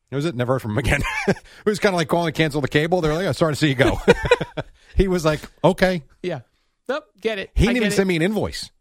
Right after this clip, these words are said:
Speaker 1: like a final invoice. Like, that was it.
Speaker 2: Okay, so that was you
Speaker 1: So I
Speaker 2: guys,
Speaker 1: saved
Speaker 2: uh,
Speaker 1: on two cuts.
Speaker 2: you guys went your separate ways.
Speaker 1: We did, yeah.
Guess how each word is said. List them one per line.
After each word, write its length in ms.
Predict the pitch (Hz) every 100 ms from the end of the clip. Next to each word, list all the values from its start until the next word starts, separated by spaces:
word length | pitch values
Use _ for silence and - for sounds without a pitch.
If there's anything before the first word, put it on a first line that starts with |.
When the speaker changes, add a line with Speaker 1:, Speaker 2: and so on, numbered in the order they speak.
| _ _ _ _ -
Speaker 1:
like 140 | 120
a 40 |
final 280 | 117 151 139
invoice. 440 | 160 151 78 73 - -
Like, 100 | 107
that 60 |
was 100 | 139
it. 180 | 156 - - _ _ 113
Speaker 2:
Okay, 340 | 143 170 156
so 180 | 165 123
that 160 | 107 117
was 160 | 110
you 120 | 110
Speaker 1:
So 80 | 113
I 60 | 131
Speaker 2:
guys, 160 | 98 98
Speaker 1:
saved 260 | 147 131
Speaker 2:
uh, 60 | 127
Speaker 1:
on 80 | 117
two 220 | - 170
cuts. 480 | - 120 - - -
Speaker 2:
you 80 | 107
guys 220 | 98 98 101
went 180 | 107 101
your 60 |
separate 380 | 101 117 110 107
ways. 400 | 101 82 76 -
Speaker 1:
We 100 | 107
did, 240 | 123 120 87
yeah. 220 | 104